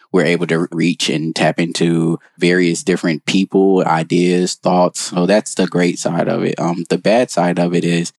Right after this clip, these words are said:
we're able to reach into <laughs> varying different groups of people and ideas, and not all of those things are great,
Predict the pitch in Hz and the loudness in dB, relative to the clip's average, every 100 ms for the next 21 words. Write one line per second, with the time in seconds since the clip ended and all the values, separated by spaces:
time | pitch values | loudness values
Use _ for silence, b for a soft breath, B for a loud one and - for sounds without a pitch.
0 | _ 90 90 92 95 101 101 95 90 104 | _ 0 2 4 2 2 2 2 2 2
1 | 104 - 107 - 98 90 - 135 123 110 | 0 0 0 0 0 0 0 0 0 0
2 | - - 131 123 120 - 131 - 107 98 | 2 2 2 2 0 0 0 0 -2 0
3 | - 107 - 98 104 101 98 92 92 90 | 2 2 2 2 2 4 4 4 2 2
4 | 87 90 95 92 87 92 90 92 87 85 | 2 2 2 0 0 2 4 2 2 0
5 | 85 - 85 87 80 78 87 90 | -2 0 -2 0 -2 -2 0 0